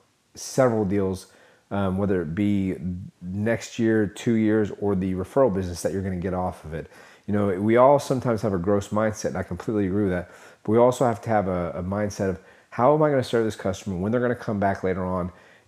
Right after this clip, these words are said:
And how am I gonna be of better service to them, um, throughout their buying cycles or whatnot?" Um, so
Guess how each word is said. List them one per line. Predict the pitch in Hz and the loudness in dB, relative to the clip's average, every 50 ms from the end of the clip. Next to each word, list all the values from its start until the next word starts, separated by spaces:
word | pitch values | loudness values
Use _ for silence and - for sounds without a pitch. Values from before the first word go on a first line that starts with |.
| _ - | _ -6
And | 107 107 101 98 95 95 90 - - | -4 -2 -2 0 -2 -2 -4 -6 -8
how | - 104 110 117 123 | -4 0 2 2 2
am | 123 120 | 2 2
I | 120 110 | 0 0
gonna | 113 110 | 0 0
be | 104 98 101 104 | 0 0 0 0
of | 98 90 80 78 | -2 -2 -4 -4
better | 101 98 95 92 | -4 -4 -4 -4
service | - - - 101 95 90 92 - - | -6 -6 -6 -4 -4 -4 -4 -6 -8
to | - 90 | -8 -6
them, | 92 92 92 92 90 - _ _ _ _ _ _ _ _ _ _ - _ - | -4 -4 -4 -6 -8 -10 _ _ _ _ _ _ _ _ _ _ -20 _ -6
um, | 120 117 104 101 95 | -4 -2 -2 -2 -4
throughout | 92 - 107 110 104 - | -4 -2 -2 -2 0 0
their | - 98 | -2 -2
buying | 80 95 95 95 98 98 98 | -2 0 0 0 0 -2 -4
cycles | - - 110 98 101 92 - 101 98 95 - - - - - - - - | -2 0 2 2 2 0 0 -2 -2 -2 -4 -8 -18 -20 -20 -20 -10 -6
or | 101 98 | -2 0
whatnot?" | 92 98 92 78 85 90 85 80 80 - - - - - - - _ - | 2 2 2 2 0 -2 -4 -4 -6 -10 -14 -20 -20 -20 -20 -16 _ 0
Um, | 104 101 98 90 - | 2 2 2 2 2
so | - 147 139 123 110 101 - | 4 6 6 6 6 4 0